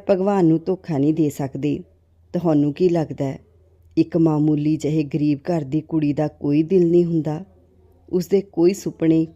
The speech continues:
ਕੋਈ ਅਰਮਾਨ ਨਹੀਂ ਹੁੰਦੇ? ਉਸ ਨੂੰ ਦੁੱਖ ਤਕਲੀਫ ਦਾ ਕੋਈ ਅਹਿਸਾਸ ਨਹੀਂ ਹੁੰਦਾ? ਉਸ ਪਰਮਾਤਮਾ ਦੇ ਇਨਸਾਫ ਨੂੰ ਦੇਖੋ। ਅੱਜ ਉਸੇ ਮਾਮੂਲੀ ਜਿਹੀ ਕੁੜੀ ਦੇ ਸਾਹਮਣੇ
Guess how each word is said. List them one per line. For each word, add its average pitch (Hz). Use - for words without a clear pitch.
ਕੋਈ 170
ਅਰਮਾਨ 196
ਨਹੀਂ 180
ਹੁੰਦੇ? 170
ਉਸ 170
ਨੂੰ 175
ਦੁੱਖ 160
ਤਕਲੀਫ 160
ਦਾ 160
ਕੋਈ 165
ਅਹਿਸਾਸ 202
ਨਹੀਂ 208
ਹੁੰਦਾ? 190
ਉਸ 175
ਪਰਮਾਤਮਾ 165
ਦੇ 160
ਇਨਸਾਫ 156
ਨੂੰ 151
ਦੇਖੋ। 151
ਅੱਜ 147
ਉਸੇ 180
ਮਾਮੂਲੀ 156
ਜਿਹੀ 160
ਕੁੜੀ 151
ਦੇ 160
ਸਾਹਮਣੇ 160